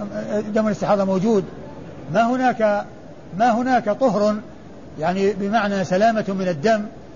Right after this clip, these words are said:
لكن هناك طهر من الحيض الذي، آه، تترك فيه الصلاة. وأما الباقي الذي هو بين القرئين، الذي هو دم الحي-، دم الحيض الأول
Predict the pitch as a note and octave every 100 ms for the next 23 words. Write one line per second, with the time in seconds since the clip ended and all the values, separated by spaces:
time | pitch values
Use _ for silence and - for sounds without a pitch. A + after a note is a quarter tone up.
0 | - - - - A#3 A3+ A#3 A3 A#3 A3+
1 | A#3+ D#4 A#3 A#3 A3+ G3 - A3+ C3+ -
2 | F#3 G3 G3 A#3+ B3+ - - - - -
3 | - G3 F#3+ B3+ B3+ G#3+ G3 F#3+ G3 F3+
4 | F#3 F#3+ - - - - - - - -
5 | G3+ C4+ C4+ A3 G3 - - - - -
6 | - - F#3 F#3+ A#3+ G#3+ G3+ G#3 G#3+ -
7 | F#3 F#3+ F#3+ G3+ F#3 G#3 A3 G3 F#3+ G3
8 | G3+ A#3 A#3+ C4+ C4+ - - - - -
9 | - F3+ F#3+ G3+ G3+ G3 G#3 C#3+ G3+ A3
10 | G#3+ G#3 G3+ G#3+ G#3 G3 G3+ G3 G3+ E3
11 | F#3+ B3+ C4+ - - - - - - -
12 | F3+ G#3+ A3+ A3 G#3+